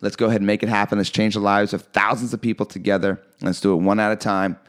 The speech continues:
But hopefully today you got some good value. I'm excited to hear the feedback. So don't forget,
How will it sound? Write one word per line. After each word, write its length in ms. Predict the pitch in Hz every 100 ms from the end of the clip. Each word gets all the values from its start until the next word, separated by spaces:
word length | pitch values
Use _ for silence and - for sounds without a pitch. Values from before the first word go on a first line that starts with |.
| _ _ _ _ _ _ _
But 80 | 139
hopefully 220 | 185 185
today 220 | - 170
you 140 | 165 139
got 300 | 147 156 139
some 260 | 156 131
good 260 | 110 156 147
value. 680 | 127 147 165 170 160 156 - _ _ _ _ _ _ _ -
I'm 120 | 127
excited 520 | 131 - 151 151 151
to 60 | 135
hear 360 | - 147 147
the 80 | 131
feedback. 720 | 120 - 143 131 135 131 127
So 120 | - 123
don't 200 | 127 131
forget, 480 | 127 127 131 127